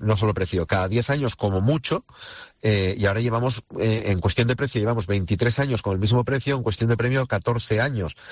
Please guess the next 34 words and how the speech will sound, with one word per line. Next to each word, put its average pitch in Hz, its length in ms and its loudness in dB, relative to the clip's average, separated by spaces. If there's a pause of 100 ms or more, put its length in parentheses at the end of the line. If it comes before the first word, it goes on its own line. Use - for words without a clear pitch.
que 104 80 0
tampoco 90 240 0
ha 151 40 -2
subido 139 260 0
mucho, 156 280 0
porque 95 220 0
ha 104 160 -2
subido, 139 380 2
ha - 20 -2
pasado 139 340 -2
de 95 160 -2 (340)
trescientos 101 440 2
mil 131 140 4
euros 135 220 0
que 131 100 -2
se 131 100 -2
cobraba 131 320 0
en 131 60 0
el 131 60 2
año 135 160 2
dos 120 140 0
mil 127 140 2
dos 160 320 0
a 98 100 -2
cuatrocientos 92 540 0
mil 113 220 4
euros, 120 320 -2 (340)
eh, 95 640 0
en 95 140 0
el 98 80 4
año 113 240 2
dos 120 200 -2
mil 123 500 2
trece, 180 480 -2